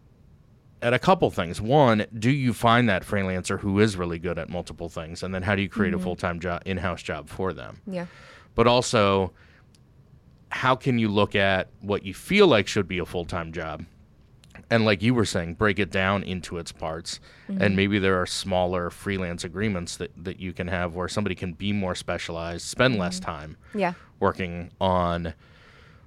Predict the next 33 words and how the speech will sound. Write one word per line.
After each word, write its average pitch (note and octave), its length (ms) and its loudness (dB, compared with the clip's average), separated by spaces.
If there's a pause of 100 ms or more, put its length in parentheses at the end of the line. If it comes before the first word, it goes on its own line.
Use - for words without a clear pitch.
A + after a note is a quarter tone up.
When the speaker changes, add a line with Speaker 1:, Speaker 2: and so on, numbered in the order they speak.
Speaker 1:
overall, F2+ 560 4 (180)
wearing C3 400 6
one F#2+ 160 0
hat E2 380 -8
instead G2+ 360 -2
of F2+ 80 -4
multiple F2 400 -6
hats. E2+ 460 -4
And G2 160 -2
that, F2+ 180 -6
that G2 220 -6
still A2 400 2
may, F#2+ 580 0 (720)
uh, F#2 440 6
you G#2+ 120 2
might B2+ 140 8
actually D#3 200 4
get A#2 240 2
better G2+ 260 4
talent, F2 600 -6 (360)
I F#2+ 80 2
Speaker 2:
Well G2+ 80 2
Speaker 1:
think, F2+ 220 0
i-, F#2 140 -4
if, F#2+ 180 -4
if - 260 -8
you F2+ 280 -6 (320)
take D#3 200 2
that E2+ 100 0
approach. - 400 -12
Speaker 2:
Yeah, A#3 280 4
and G3+ 140 -4
plus, C4+ 340 4